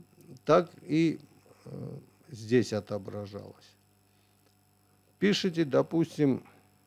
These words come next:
икс икс икс, игрек игрек игрек. Здесь занято, не занято, вас так и будет показывать.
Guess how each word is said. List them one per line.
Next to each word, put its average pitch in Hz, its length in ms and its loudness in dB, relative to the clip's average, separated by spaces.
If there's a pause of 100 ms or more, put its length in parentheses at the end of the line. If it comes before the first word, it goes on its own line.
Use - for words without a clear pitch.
(120)
икс 139 300 -4
икс 113 260 -4
икс, 214 420 -4 (1500)
игрек 175 400 6
игрек 156 480 0
игрек. 98 460 -4 (3250)
Здесь 147 460 2
занято, 143 540 6
не 123 160 2
занято, 165 520 2
вас 131 220 4
так 170 280 4
и 156 80 0
будет 113 380 0
показывать. 101 680 -6